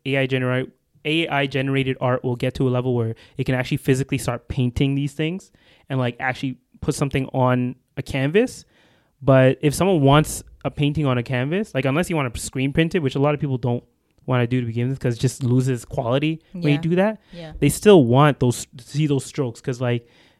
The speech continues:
Speaker 1: people per-, that's why, you know what? It goes to, like, how, why I prefer physical books over
Speaker 2: Mm.
Speaker 1: P D Fs. Like, P D F and the physical book are, they, they have the same information,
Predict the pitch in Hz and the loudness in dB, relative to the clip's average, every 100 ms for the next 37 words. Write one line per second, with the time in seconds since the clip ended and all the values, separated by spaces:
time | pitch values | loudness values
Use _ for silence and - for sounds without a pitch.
0 | - 175 165 - 156 - _ _ _ _ | -2 0 0 2 0 0 _ _ _ _
1 | _ _ _ _ _ 147 160 156 214 - | _ _ _ _ _ -2 0 2 2 2
2 | - 175 175 180 214 240 156 151 196 220 | -4 -8 -4 -2 -2 -4 -4 -2 0 0
3 | 185 165 156 151 139 127 139 139 151 151 | 0 0 -2 0 0 2 2 2 -2 -2
4 | 143 151 139 139 135 160 147 180 - - | -2 -2 0 -2 -2 -2 -2 -2 -4 -2
5 | 143 131 131 127 127 _ _ _ - 185 | 0 2 2 0 -2 _ _ _ -20 -8
6 | 170 156 139 120 107 - - - - 143 | -2 2 2 2 -2 -12 -20 -12 -2 -2
7 | - 214 208 185 175 156 143 165 156 131 | 0 0 4 4 4 0 0 -2 -2 -6
8 | 147 156 - _ 143 131 127 127 127 - | -6 -8 -12 _ -2 0 2 0 -4 -10
9 | _ 151 139 139 139 139 175 147 - 143 | _ -4 -2 2 4 4 2 2 2 2
10 | 139 - 123 123 - 214 | 2 -2 -6 -6 -6 -8